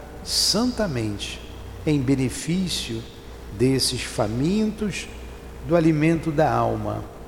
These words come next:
se saciem na santa e doce mediunidade.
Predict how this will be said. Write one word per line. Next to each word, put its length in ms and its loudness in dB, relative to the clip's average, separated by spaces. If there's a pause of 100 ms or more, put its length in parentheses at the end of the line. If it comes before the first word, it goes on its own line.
(320)
se 480 2 (2750)
saciem 800 2 (720)
na 160 0
santa 720 0 (160)
e 100 4
doce 440 0
mediunidade. 880 -2